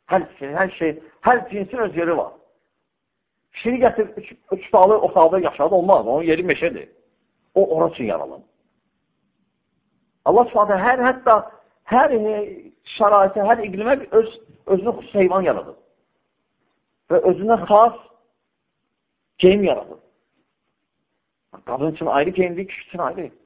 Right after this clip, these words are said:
Qadın geyim, kişinin gey-, e, geyimini geyə bilməz. Ona görə qadağan olmur, nəhy olmur. Geyim artıq pozulub. Həmçində kişi və qadın geyim geyinməz. Ha, məlumdur cəmiyyət-, e,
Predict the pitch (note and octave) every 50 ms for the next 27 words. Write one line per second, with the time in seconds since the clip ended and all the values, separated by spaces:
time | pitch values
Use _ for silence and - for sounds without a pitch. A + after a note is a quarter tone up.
0 | _ _ - C#3 C#3 D3 D#3+ C#3+ C#3+ C#3+ C#3+ C#3 C#3 - - _ _ _ - -
1 | - D3+ D#3 E3+ D#3 D3 C#3 C#3 C3 A#2 - - G#2+ G2 F#2+ F#2 F2+ A2 G#2 -
2 | - _ C3+ B2+ C3 D3+ D#3 D3 D3 D3 D3+ C#3+ C#3 C#3+ E3 D#3+ G#2+ - - _
3 | _ _ _ _ _ _ - A#2 C3+ B2+ D3 C#3 B2 C3 C3 C#3 C#3+ F#3+ F#3 C#3
4 | G2+ E2+ F2 G#2 C#3 D#3 D3 C3+ A#2 F#2 D2+ C#2 - _ _ _ _ _ _ _
5 | _ _ _ _ _ _ _ _ _ _ - C3+ D#3+ G3+ G#3 D#3+ C3+ - F#3+ -
6 | - D#3 C3+ C3 D#3 F#3 - - - - _ _ _ - C#3+ D#3 D3+ - D3+ D3
7 | F3+ F#3+ F#3+ - - C4+ B3+ A3 F3 F#3 F#3 A3 A#3+ A3 F#3+ D3 B2 A2 G#2 G#2
8 | G2 F2+ E2+ D#2+ - _ _ _ _ _ _ _ _ _ _ - C3+ E3 E3+ D3
9 | A#2+ C#3+ E3 D#3 E3+ F#3+ G3+ D#3+ C#3+ - C3+ C3 C3+ C3 B2 - - G#2 A2 C3
10 | B2+